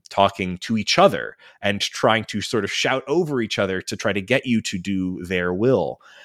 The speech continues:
Um, it's all with this very sort of simple artistic presentation, um, sort of visual novel style presentation. But it's clear that, like,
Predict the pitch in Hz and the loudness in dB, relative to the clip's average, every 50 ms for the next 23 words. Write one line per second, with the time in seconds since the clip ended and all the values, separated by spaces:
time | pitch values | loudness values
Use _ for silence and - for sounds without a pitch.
0 | - - _ _ - 110 107 98 95 - - - _ _ _ _ _ _ _ _ | -20 -20 _ _ 2 4 6 6 6 4 0 -6 _ _ _ _ _ _ _ _
1 | _ _ _ 156 143 - - - 147 160 180 214 208 190 - 151 127 107 101 95 | _ _ _ -2 -2 -2 -4 -2 0 4 4 4 4 4 0 -2 -4 -6 -6 -2
2 | 107 110 113 123 131 131 127 120 - 123 107 98 95 87 90 - _ - - - | 0 0 0 2 0 0 -2 0 0 0 0 0 0 -2 -6 -12 _ -10 -6 -4
3 | - 117 110 107 - 110 107 104 101 101 104 - _ _ _ _ - 98 92 - | -2 -2 -2 2 4 4 6 6 4 2 2 -2 _ _ _ _ -2 0 0 0
4 | - 110 - - - 95 - - - - - 98 90 98 95 92 98 90 90 - | 0 -2 0 2 2 2 0 0 -6 -4 -2 -2 0 -2 -2 -2 -2 -2 0 0
5 | - 92 87 87 85 85 85 87 87 - - 87 85 80 80 78 78 78 78 76 | 0 0 0 0 0 -2 -2 -4 -6 -4 -2 0 2 2 2 0 0 -2 -6 -8
6 | - _ - - 101 90 82 76 80 92 95 92 95 92 90 85 82 80 80 80 | -10 _ -4 -2 0 0 -2 0 0 0 0 0 0 0 0 0 0 0 0 0
7 | 82 80 - - 82 78 76 - - 82 - 78 78 - 78 76 78 - 78 73 | -2 -2 -2 -2 0 0 0 0 -2 -4 -4 -4 -6 -4 -2 -2 0 0 0 -2
8 | 71 71 - - - - - - - - 95 104 104 - 107 - - - - - | -4 -6 -10 -14 -18 -18 -18 -18 -14 0 2 2 2 2 0 -4 -8 -6 -2 2
9 | 135 127 127 123 117 107 107 - 90 90 85 85 - - | 4 4 4 4 4 2 0 -2 -2 -2 -2 -4 -6 -10